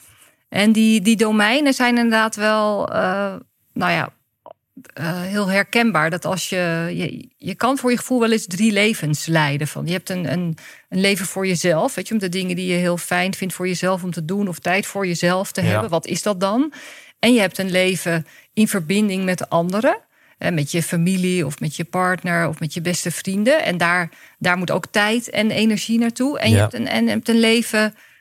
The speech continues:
Speaker 1: ehm, in, in werk.
Speaker 2: Ja.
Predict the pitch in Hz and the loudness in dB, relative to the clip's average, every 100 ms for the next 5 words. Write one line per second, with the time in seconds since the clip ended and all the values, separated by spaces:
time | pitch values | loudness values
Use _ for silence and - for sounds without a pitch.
0 | _ - 196 202 208 202 208 - - 214 | _ -2 0 2 0 2 0 -2 0 2
1 | 214 208 202 208 196 160 143 - - _ | 2 0 0 2 4 2 -2 -8 -12 _
2 | 104 98 | 4 4